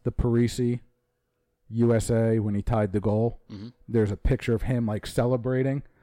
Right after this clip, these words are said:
Speaker 1: I have that signed, and
Speaker 2: Were
Speaker 1: I
Speaker 2: you,
Speaker 1: have
Speaker 2: were you physically there when he signed it, or did you buy it?
Speaker 1: I bought it.
Speaker 2: Okay.
Speaker 1: And I have, uh, Paul McCartney.
Speaker 2: I would get my Brodeur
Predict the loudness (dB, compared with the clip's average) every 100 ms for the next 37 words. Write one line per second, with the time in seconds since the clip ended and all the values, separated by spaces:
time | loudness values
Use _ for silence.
0 | _ -4 -2 0 0 0 0 -2 0 0
1 | -2 -6 -14 _ _ _ _ _ -2 0
2 | 2 0 0 -4 -6 -8 -10 -8 -6 -6
3 | -8 -12 -14 -14 -20 _ _ _ _ -18
4 | -16 -16 -16 -18 -10 -8 -8 -10 -14 -20
5 | -20 _ _ _ _ _ _ _ _ 0
6 | 2 2 0 0 -2 -2 0 -2 -4 -4
7 | -4 -6 -8 -12 _ _ _ -2 -2 -2
8 | -6 -10 -10 -16 -20 -20 -20 _ _ _
9 | _ _ _ _ _ _ _ _ _ _
10 | -6 -6 -6 -8 -10 -10 -10 -10 -12 -10
11 | -8 -8 -6 -6 -8